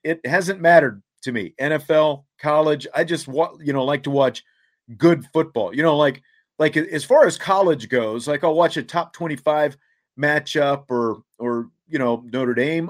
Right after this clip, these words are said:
Obviously, I wanna see good football. And now there's bad football in the N F L, but you're also watching professionals out there. And, like, just like I, I grew up watching both, and I actually grew up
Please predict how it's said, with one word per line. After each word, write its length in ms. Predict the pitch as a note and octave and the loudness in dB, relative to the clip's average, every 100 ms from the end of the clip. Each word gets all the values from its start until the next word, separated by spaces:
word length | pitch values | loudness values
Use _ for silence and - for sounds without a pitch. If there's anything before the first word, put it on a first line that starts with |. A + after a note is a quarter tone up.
| - | -6
Obviously, 560 | D3 D3+ D#3 - D#3+ E3 | -6 -4 -6 -6 -6 -2
I 100 | F3 | 0
wanna 240 | G3+ G3 | 0 -2
see 440 | E3+ F#3 F3 D#3 _ _ _ A#2 | -4 -4 -4 -4 _ _ _ -2
good 280 | A2+ F3 C3 - | 2 2 0 -4
football. 520 | D#3+ - A2+ F2 D2+ | -4 -4 -4 -4 -4
And 80 | C#3+ | -2
now 140 | F3 E3+ | 2 2
there's 300 | F3 D#3+ - | 2 0 0
bad 380 | D#3 F3 E3+ - | 4 4 2 -4
football 360 | E3+ E3 D3 | 0 0 0
in 60 | C3+ | -2
the 160 | C3 | -2
N 80 | C3+ | -2
F 200 | B2 A2+ | -2 0
L, 140 | F#3+ D3+ | 0 0
but 180 | C#3 | -4
you're 120 | C#3+ D3 | -2 0
also 500 | D#3+ - C#3+ C3+ B2+ | 0 0 -2 -2 -2
watching 520 | B2+ C3+ C3 C#3 B2+ - _ _ - | 0 0 0 -6 -6 -14 _ _ -10
professionals 800 | B2+ - D3+ - A2+ F#2+ - - _ _ _ A#2+ | -6 -2 -4 -4 -10 -10 -12 -20 _ _ _ -8
out 240 | A2 - | -8 -6
there. 300 | G2+ F2 C#2+ | -8 -8 -8
And, 340 | C#3+ C#3 C3 B2 | -6 -4 -4 -6
like, 220 | D3+ D#3+ C3+ | -6 -6 -6
just 200 | F3 G3+ | -4 0
like 240 | D#3+ C#3 _ | 0 -2 _
I, 140 | D3 C#3+ C3+ | -4 -2 -4
I 80 | |
grew 320 | C3 B2+ C3 C#3 | -4 -2 2 4
up 240 | F3 - _ _ | 2 0 _ _
watching 420 | D3 D#3 D3 B2+ | 0 0 -2 -2
both, 280 | B2+ C#3+ F3 | 0 0 0
and 80 | C3+ | -2
I 80 | C3+ | 0
actually 320 | F3+ - C3 | -2 -4 -6
grew 260 | A2+ C#3+ | -2 2
up 240 | C#3 G3 | 2 2